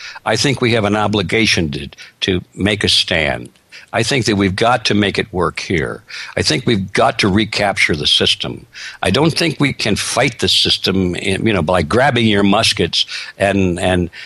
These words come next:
meeting the redcoats at the bridge, because first of all, they don't wear redcoats anymore. In, in the old days, our enemy came from another land. They had uniforms.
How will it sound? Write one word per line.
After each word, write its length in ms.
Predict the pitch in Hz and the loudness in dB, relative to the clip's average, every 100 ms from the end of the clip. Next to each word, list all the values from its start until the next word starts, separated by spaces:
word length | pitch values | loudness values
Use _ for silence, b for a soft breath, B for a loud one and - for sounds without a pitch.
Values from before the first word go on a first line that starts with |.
| B - | B -2
meeting 400 | 110 143 127 113 | 2 2 2 2
the 140 | 98 | 2
redcoats 720 | 107 123 113 107 101 - - | 2 0 0 2 2 2 -2
at 160 | 98 - | -2 -4
the 80 | 78 | 0
bridge, 360 | 131 107 101 | 2 2 0
because 300 | 95 - 107 | -4 -2 -2
first 300 | - 147 - | 0 0 2
of 120 | 120 | 0
all, 200 | 131 123 | 2 4
they 100 | 117 | 4
don't 220 | 127 127 120 | 2 2 2
wear 180 | 131 | 4
redcoats 580 | 117 101 87 - 78 - | 4 4 2 0 0 0
anymore. 540 | 85 82 85 90 71 65 B B B | 0 2 2 2 2 0 B B B
In, 120 | 117 113 | -2 0
in 260 | 120 107 107 | 0 2 4
the 140 | 107 | 4
old 240 | 143 190 147 | 4 4 4
days, 420 | 117 127 131 107 | 4 4 2 2
our 220 | 107 110 | 2 2
enemy 560 | 127 165 147 135 127 110 | 2 2 2 2 0 -4
came 320 | - 131 127 | -2 0 0
from 180 | 135 123 | 0 2
another 460 | 123 135 139 127 | 2 2 2 2
land. 640 | 120 139 175 95 - - - B B B | 2 2 0 -2 -6 -12 -20 B B B
They 200 | 98 117 | 0 2
had 320 | 120 127 113 | 2 0 0
uniforms. 880 | 110 143 196 - 95 62 55 - - | 0 2 0 0 0 0 -6 -4 -4